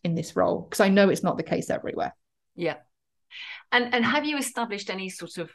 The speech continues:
Speaker 2: um, rhythms and routines with your own team, Chloe, that in your view has made a significant difference, or in their view even, in a s-, in a significant difference to, to be their best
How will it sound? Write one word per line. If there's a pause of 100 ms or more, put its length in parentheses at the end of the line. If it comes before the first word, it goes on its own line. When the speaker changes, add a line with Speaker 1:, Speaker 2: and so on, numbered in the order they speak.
(120)
Speaker 2:
um,
rhythms
and
routines
with
your
own
team, (140)
Chloe,
that (1120)
in
your
view (1000)
has
made
a
significant
difference, (120)
or
in
their
view
even, (360)
in
a
s-,
in
a
significant
difference
to, (480)
to
be
their
best